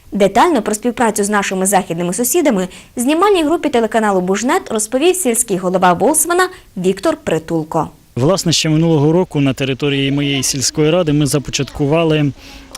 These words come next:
Speaker 2: е, таке свято міжнародне. Свято дружби, День добросусідства.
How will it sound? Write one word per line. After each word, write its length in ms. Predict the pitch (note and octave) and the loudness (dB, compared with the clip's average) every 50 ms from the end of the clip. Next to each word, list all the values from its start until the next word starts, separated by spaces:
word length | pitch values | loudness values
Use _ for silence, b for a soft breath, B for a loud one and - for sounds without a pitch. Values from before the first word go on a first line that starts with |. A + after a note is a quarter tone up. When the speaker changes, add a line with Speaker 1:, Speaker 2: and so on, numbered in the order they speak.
| B - - | B -10 -6
Speaker 2:
е, 300 | B2+ B2 B2 A#2+ A#2+ A2+ - | -4 -2 -2 -2 -4 -4 -6
таке 440 | - A#2 - - D#3+ D#3+ D#3+ D#3 C#3+ | -8 -10 -4 -2 0 0 0 -2 -2
свято 500 | C#3+ - - C#3+ D3 D#3 D3+ - D3 C#3+ | -2 -4 0 0 0 0 2 0 0 2
міжнародне. 640 | C#3 C#3 D3+ C#3+ C3 C3+ C3+ C3+ B2+ A#2 G#2 A2+ A2 A2+ B2+ - B B B B | 4 2 2 4 2 2 2 2 0 -2 -2 -4 -6 -6 -10 -12 B B B B
Свято 320 | - - D#3+ F3 E3 F3+ | -4 0 0 0 2 0
дружби, 520 | D3+ C3 C#3+ D#3 F#3+ G3+ E3+ D#3+ D#3+ E3+ E3+ | 0 2 2 2 2 2 0 0 0 0 0
День 260 | C#3 B2+ E3+ F3+ E3 | 2 0 0 0 2
добросусідства. 840 | D3+ C#3+ C3+ C3+ B2+ - - A2+ - C3+ A#2+ - - - A#2 A2 G#2+ | 0 0 0 0 -2 -2 -2 -2 -2 -2 -2 -4 -4 -6 -6 -8 -8